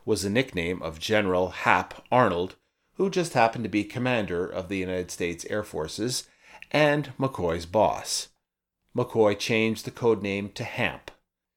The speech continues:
Now, after this considerable detour, let's get back to the story of the Zero. Prototypes.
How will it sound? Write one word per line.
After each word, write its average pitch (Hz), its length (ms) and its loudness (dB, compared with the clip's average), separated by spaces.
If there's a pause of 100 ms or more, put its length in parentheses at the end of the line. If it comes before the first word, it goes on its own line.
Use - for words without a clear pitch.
(340)
Now, 101 400 0
after 98 280 -6
this 90 260 -6
considerable 95 600 -2
detour, 147 600 -4
let's 76 300 -6
get 92 180 -4
back 92 220 -2
to 110 60 -6
the 101 100 -8
story 107 380 0
of 120 80 -4
the 127 80 -2
Zero. 98 480 -6 (880)
Prototypes. 92 800 0